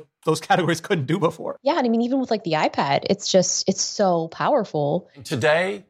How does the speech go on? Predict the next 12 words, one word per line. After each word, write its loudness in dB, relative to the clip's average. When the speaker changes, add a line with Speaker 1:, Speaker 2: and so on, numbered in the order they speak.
Speaker 3:
we 0
are 4
thrilled 0
to -10
introduce 0
an 0
all-new, 0
completely 0
redesigned 0
iPad 2
Air. -2
Speaker 2:
It's 2